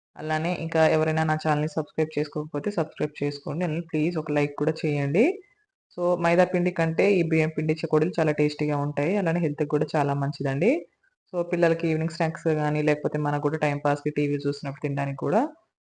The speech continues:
ఆ, అంటే యూజ్ అవుతాయండి. So, కాబట్టి ఈసారికైతే ఇలా ఇంట్లో ప్రిపేర్ చేసుకోండి. దానికోసం అయితే ఇక్కడ టూ కప్స్ వరకు బియ్యం పిండి తీసుకున్నాను. పొడి బియ్యం పిండి అండి. అలానే ఒక టూ to త్రీ టేబుల్ స్పూన్ వరకు అయితే నేను ఇక్కడ శనగపిండి కూడా యూజ్ చేస్తున్నాను. ఇలా వేయడం వల్ల ఏందంటే మనకు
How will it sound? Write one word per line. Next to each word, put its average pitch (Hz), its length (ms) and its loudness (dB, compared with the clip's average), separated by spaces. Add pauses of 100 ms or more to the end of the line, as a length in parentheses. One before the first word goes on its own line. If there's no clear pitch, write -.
(120)
ఆ, 175 100 -10
అంటే 165 220 -4
యూజ్ 156 220 2
అవుతాయండి. 147 500 0
So, 226 160 -2
కాబట్టి 160 400 2
ఈసారికైతే 156 560 -2
ఇలా 160 120 2
ఇంట్లో 151 220 0
ప్రిపేర్ 147 340 -2
చేసుకోండి. 143 640 -2
దానికోసం 160 480 2
అయితే 151 160 -2
ఇక్కడ 175 160 -2
టూ 160 140 0
కప్స్ 151 280 -4
వరకు 151 180 -2
బియ్యం 147 260 -4
పిండి 143 220 -4
తీసుకున్నాను. 139 540 -4
పొడి 151 220 2
బియ్యం 143 300 -2
పిండి 135 240 -2
అండి. 139 220 2 (640)
అలానే 170 260 -4
ఒక 175 200 2
టూ 170 140 2
to 165 140 0
త్రీ 165 200 0
టేబుల్ 156 280 4
స్పూన్ 151 200 -4
వరకు 143 180 -6
అయితే 147 140 -2
నేను 196 180 0
ఇక్కడ 160 180 2
శనగపిండి 151 440 0
కూడా 160 160 2
యూజ్ 143 180 0
చేస్తున్నాను. 139 520 0
ఇలా 190 180 2
వేయడం 160 360 4
వల్ల 151 180 0
ఏందంటే 147 380 -2
మనకు 165 320 0